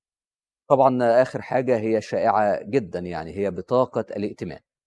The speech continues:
بيحصل النصب في الحالة دي عندما يحصل النصابين على تفاصيل بطاقة الائتمان أو الخصم للأشخاص في محاولة لسرقة الأموال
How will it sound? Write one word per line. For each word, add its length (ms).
بيحصل 480
النصب 560
في 100
الحالة 320
دي 220
عندما 320
يحصل 360
النصابين 680
على 140
تفاصيل 540
بطاقة 400
الائتمان 440
أو 160
الخصم 460
للأشخاص 640
في 100
محاولة 540
لسرقة 500
الأموال 560